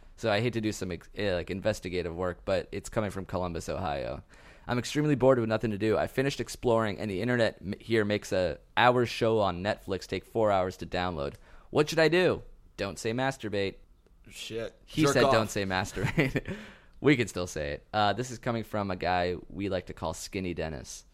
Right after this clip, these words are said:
Speaker 1: Um, we thought it would be fun if he, we could set him up on a friend date.
Speaker 2: Right. We don't have any actual advice aside from that he's gotta meet people. And the way we thought that we could help him
Speaker 1: Yeah.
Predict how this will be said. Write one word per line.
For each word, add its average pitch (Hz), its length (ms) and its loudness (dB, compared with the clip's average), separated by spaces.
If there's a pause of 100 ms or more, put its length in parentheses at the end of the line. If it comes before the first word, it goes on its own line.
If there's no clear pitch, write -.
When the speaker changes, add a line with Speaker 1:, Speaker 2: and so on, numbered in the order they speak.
(560)
Speaker 1:
Um, 98 460 -2 (920)
we 117 140 -2
thought 143 200 6
it 143 40 4
would 127 80 4
be 117 100 2
fun 110 520 0 (180)
if - 240 -4
he, 113 500 -6
we 113 140 -2
could 107 160 -8
set 110 200 0
him 107 120 0
up 107 120 0
on 104 120 -2
a 92 40 -8
friend 117 320 -6
date. 60 260 -10 (220)
Speaker 2:
Right. 117 220 -2
We 120 80 -4
don't 165 140 0
have 156 180 0
any 131 220 -4
actual 120 320 -4
advice 107 500 -2
aside 98 300 -6
from 98 140 -10
that 95 80 -10
he's 87 120 -10
gotta 90 160 -6
meet 92 240 -10
people. 92 400 -10 (300)
And 104 120 -8
the 98 80 -10
way 127 220 -2
we 117 240 -4
thought 101 460 -6 (720)
that 90 140 -10
we 101 120 -8
could 107 140 -14
help - 320 -6
him 82 280 -8 (120)
Speaker 1:
Yeah. 85 240 -6